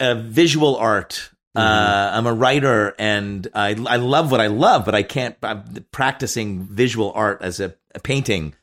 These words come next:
Speaker 1: or drawing.
Speaker 2: Mm.
Speaker 1: Um, 'cause I would love to explore sketching and stuff, but I'm, I, I'm useless. It's like I've got
Speaker 2: Right.
Speaker 1: two left hands here.
Speaker 2: It's interesting that the answer is ninety percent of the time some type of creative outlet.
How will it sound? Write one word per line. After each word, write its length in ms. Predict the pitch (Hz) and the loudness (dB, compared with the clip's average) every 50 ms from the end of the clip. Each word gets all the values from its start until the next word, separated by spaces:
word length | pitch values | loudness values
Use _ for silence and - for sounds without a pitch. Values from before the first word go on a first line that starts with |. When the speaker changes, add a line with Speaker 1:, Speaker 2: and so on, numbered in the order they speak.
| _ - | _ -6
Speaker 1:
or 140 | - 107 104 | -4 -4 -4
drawing. 720 | 101 98 110 113 113 123 120 107 95 90 82 80 80 - - - - _ _ _ | -2 -2 0 2 2 2 2 0 0 -2 -4 -6 -8 -12 -16 -20 -20 _ _ _
Speaker 2:
Mm. 280 | 98 101 95 78 62 107 | -8 -8 -8 -6 -4 -2
Speaker 1:
Um, 640 | 101 98 95 95 95 92 92 92 90 90 95 95 - | 0 0 0 0 0 -2 -2 -4 -4 -6 -8 -8 -4
'cause 120 | - 120 | -2 0
I 40 | 120 | 2
would 120 | 117 107 | 2 2
love 180 | 110 117 113 104 | 0 -2 -2 -2
to 100 | - 123 | -4 -6
explore 400 | 98 - - - 123 117 110 107 | -6 -6 -8 -6 -4 -4 -2 -2
sketching 460 | 101 - - 113 92 - - 92 80 78 | -4 -4 -4 -6 -6 -4 -6 -6 -6 -8
and 80 | 76 | -10
stuff, 300 | - - - 85 78 - | -10 -8 -8 -8 -8 -8
but 140 | - 90 85 | -10 -8 -6
I'm, 180 | 90 87 85 - - - - - | -6 -8 -8 -10 -14 -14 -8 -6
I, 160 | 107 98 - - - | -4 -4 -6 -6 -6
I'm 300 | 113 107 101 92 87 76 65 | -4 -2 -2 -2 -4 -6 -8
useless. 440 | 69 76 80 76 71 - - - 98 | -8 -8 -6 -6 -8 -8 -10 -10 -10
It's 120 | 92 - | -6 -4
like 160 | - 117 87 | -2 -2 -2
I've 80 | 104 95 | -2 -2
got 60 | 95 | -2
Speaker 2:
Right. 160 | 95 92 85 | -4 -4 -6
Speaker 1:
two 180 | - - 151 123 | -6 -4 -2 -2
left 300 | 110 101 92 90 85 - | 0 0 -2 -2 -4 -6
hands 420 | - 87 80 78 78 80 76 71 | -6 -6 -6 -4 -4 -6 -8 -8
here. 140 | - 78 71 73 | -10 -8 -4 -2
Speaker 2:
It's 160 | 123 123 160 | -2 0 2
interesting 460 | 170 170 160 170 160 - 170 151 143 | 0 0 2 0 0 2 2 2 2
that 160 | 135 131 123 | 2 2 2
the 140 | - 127 127 | 2 2 2
answer 320 | 135 143 151 139 - 139 127 | 2 2 2 0 0 -2 -2
is 100 | 117 104 | -2 -2
ninety 360 | 117 110 113 117 127 131 127 | -2 0 0 0 0 0 -2
percent 180 | 120 110 135 131 | -4 -4 -4 -2
of 60 | 123 | -2
the 60 | 117 - | -2 -4
time 120 | 127 113 101 | -4 -6 -6
some 240 | - - 120 110 | -6 -6 -6 -6
type 180 | - 120 110 95 | -4 -6 -6 -6
of 80 | 101 - | -8 -8
creative 380 | - 110 104 101 101 101 92 | -4 -2 0 0 0 0 -2
outlet. 300 | 98 98 87 87 90 87 | -4 -4 -4 -6 -8 -10